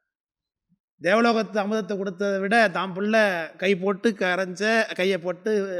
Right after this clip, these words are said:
எடுத்து வச்ச சாப்பாட்டை இவன் ரொம்ப விரும்பி சாப்பிடுவாங்க. நம்ம சாப்பிட்றோம், சாப்பிடும்போது அது தட்டுல ஒரு எதுக்கு வந்து உட்காந்துட்டு அதுவும் தட்டுல எடுத்து திங்கும் இல்லையா? அது சாப்பிட்றதுக்கு இதுல போடும், இதை தூக்கி அங்க போடும், அதை பண்ணும். கையை விட்டுக்கிட்டு இது உட்கார ஒரு பக்கம் சாப்பிட்டுட்டு இருக்கும். தண்ணி ஊத்தி சாப்பிட்டுட்டு இருக்கோம்னா அதுல கையை விட்டு இது சாப்பிட்டுட்டு இருக்கும்.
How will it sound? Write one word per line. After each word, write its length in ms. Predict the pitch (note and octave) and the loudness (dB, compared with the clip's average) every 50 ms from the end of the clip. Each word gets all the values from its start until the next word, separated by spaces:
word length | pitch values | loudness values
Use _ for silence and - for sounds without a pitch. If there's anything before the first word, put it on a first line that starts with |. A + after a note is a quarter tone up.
| F3 F3+ | -6 -6
எடுத்து 400 | F#3 F3 E3+ E3+ F3 F3+ D#3+ F#3+ | -6 -4 -4 -2 -2 -2 -4 -2
வச்ச 300 | F3 E3+ D#3+ - - G#3 | -4 -4 -6 -4 -8 -6
சாப்பாட்டை 520 | F3 F3 E3+ E3+ E3+ F#3 F3+ F3 F3 G#3+ G#3 | -4 -4 -6 -6 -4 -6 -6 -4 -4 -4 -4
இவன் 120 | F3 E3 | -4 -6
ரொம்ப 160 | D#3 D#3+ F3 | -6 -6 -6
விரும்பி 240 | E3 D#3 D#3+ E3 D#3+ | -6 -6 -6 -6 -8
சாப்பிடுவாங்க. 480 | D#3 D#3 C#3+ C3+ C3 C3+ B2+ B2 A#2+ _ _ _ _ _ _ _ _ _ _ | -8 -8 -6 -6 -8 -10 -10 -14 -18 _ _ _ _ _ _ _ _ _ _
நம்ம 160 | - D#3+ D#3+ | -12 -10 -6
சாப்பிட்றோம், 600 | D3 E3+ F3 F#3 E3 E3 D3 C#3+ E3 E3+ E3+ C#3+ | -4 -2 -4 -2 -4 -4 -4 -2 -2 -4 -4 -6
சாப்பிடும்போது 680 | - D#3+ E3 E3+ F#3 F3 F3 F3+ F#3+ F#3+ A3 A#3+ B3 A#3 - - _ _ _ _ | -8 -10 -8 -6 -6 -6 -4 -4 -2 -2 -2 -2 -4 -8 -14 -20 _ _ _ _
அது 220 | _ E3+ F3 E3+ F3 | _ -6 -4 -2 -2
தட்டுல 140 | E3 G3+ F#3+ | 0 0 0
ஒரு 160 | F#3+ F3+ F3+ | 0 2 0
எதுக்கு 240 | F3 G3 F#3 F#3+ F#3 | 0 0 0 -2 -4
வந்து 120 | F3+ E3 | -4 -6
உட்காந்துட்டு 220 | D#3+ E3 E3 E3+ | -6 -6 -4 -4
அதுவும் 240 | E3+ E3 F3+ F3+ F3 | -4 -4 -4 -4 -4
தட்டுல 140 | D#3+ D3 D#3 | -6 -4 -4
எடுத்து 240 | D#3+ D3+ C#3+ C#3 C#3 | -4 -4 -4 -8 -8
திங்கும் 260 | C#3+ C3+ C3 - _ _ _ _ _ _ _ _ _ _ _ _ | -6 -8 -10 -12 _ _ _ _ _ _ _ _ _ _ _ _
இல்லையா? 340 | - D3+ D#3 D#3 D#3 C#3 C3+ | -8 -6 -4 -2 -2 -4 -4
அது 240 | - D3 D#3+ D3+ E3 | -6 -8 -6 -4 -4
சாப்பிட்றதுக்கு 360 | D#3+ E3 E3+ E3+ D#3 D#3+ D#3 D3+ | -4 -2 -4 -4 -2 -2 0 0
இதுல 160 | D#3 D3+ D3 | -2 -2 -2
போடும், 280 | C#3+ C#3+ C#3 B2+ A#2+ - | -2 -4 -4 -4 -6 -6
இதை 160 | - D3 D3+ D3+ | -6 -6 -4 -4
தூக்கி 160 | D3+ D#3+ D#3+ | -4 -6 -6
அங்க 200 | D3 C#3+ D3 C#3+ | -8 -8 -10 -10
போடும், 300 | C#3 C#3+ C#3 C3 B2+ B2+ | -10 -10 -10 -10 -12 -12
அதை 160 | C3+ C#3+ C#3+ D3 | -14 -14 -14 -12
பண்ணும். 300 | C#3+ C#3+ C#3 C#3 B2+ - _ _ _ _ _ _ | -12 -10 -10 -12 -12 -16 _ _ _ _ _ _
கையை 260 | _ D#3+ F3 F3+ E3+ | _ -2 0 0 0
விட்டுக்கிட்டு 240 | D#3+ D3+ D3+ D#3+ E3 | 0 -2 -4 -2 0
இது 160 | E3 D#3 D3+ | 2 2 2
உட்கார 220 | D3+ C#3 D3+ D3 C#3 | 0 0 -2 -2 -2
ஒரு 20 | |
பக்கம் 200 | C#3 C#3 D3+ D3 | -4 -4 -4 -2
சாப்பிட்டுட்டு 260 | C#3+ C#3+ C#3 C3 A#2+ | -2 -2 -2 -4 -6
இருக்கும். 200 | B2 A#2+ B2 A#2+ | -8 -10 -10 -8
தண்ணி 180 | C3 C#3+ D3+ D#3 | -8 -8 -6 -6
ஊத்தி 160 | D#3 D3 C#3+ | -6 -6 -4
சாப்பிட்டுட்டு 260 | D3 C3+ C3 C3+ C3 | -6 -6 -6 -6 -10
இருக்கோம்னா 320 | C3+ B2+ C3+ C3+ C#3 D#3 D#3+ | -12 -12 -10 -10 -8 -8 -6
அதுல 240 | C#3 D3 C#3+ C3+ C3 | -6 -4 -4 -4 -4
கையை 220 | C3 C#3 C#3+ C#3 | -2 -2 -2 -2
விட்டு 160 | C3 B2+ C#3 | -2 -4 -4
இது 120 | C3+ B2+ B2+ | -4 -4 -6
சாப்பிட்டுட்டு 260 | B2 C3+ B2 A2 A2 | -8 -8 -12 -12 -12
இருக்கும். 220 | A2 A2 A2+ _ | -16 -16 -18 _